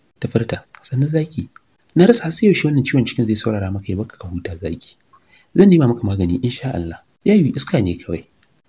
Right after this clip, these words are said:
Da ke da idan shi ya kalle ta da suka canja kala suka yi jajawar, sannan a hankali ya furta, "Umma, ko tashi ba na jin zan iya yi da kaina, ki taimaka min na koma ɗakina." Cikin tausayi ta da ƙanwarsa Marwa suka kama shi har zuwa ɗakinsa.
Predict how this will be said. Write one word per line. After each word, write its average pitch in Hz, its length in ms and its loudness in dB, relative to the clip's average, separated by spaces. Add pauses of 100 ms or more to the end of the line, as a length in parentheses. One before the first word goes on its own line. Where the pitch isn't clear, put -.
Da 175 80 6
ke 240 160 6
da 262 160 -2
idan 220 180 6
shi - 140 0
ya - 20 2
kalle 139 220 2
ta 139 80 0
da 101 80 0
suka 135 160 -2
canja 131 240 0
kala 107 180 -2
suka - 180 -2
yi 95 60 0
jajawar, 101 540 -2
sannan 120 320 -6
a - 80 -16
hankali 87 320 -6
ya 82 80 -6
furta, - 400 -12 (960)
"Umma, 139 240 0 (400)
ko 175 80 -8
tashi 175 320 -6
ba 127 160 0
na 120 80 0
jin 107 180 -2
zan 101 220 -2
iya 95 160 -4
yi - 20 -8
da 92 140 -8
kaina, 98 220 -16 (100)
ki 220 80 -16
taimaka 139 400 -4
min 110 160 -2
na - 20 -10 (140)
koma 98 160 -6
ɗakina." - 560 -10 (640)
Cikin 330 160 4
tausayi 220 320 4
ta 208 80 2
da 202 80 4
ƙanwarsa 175 320 2
Marwa 135 400 2
suka - 180 -6
kama 160 300 -2
shi - 80 -10
har - 80 -8
zuwa 165 240 2
ɗakinsa. - 560 -8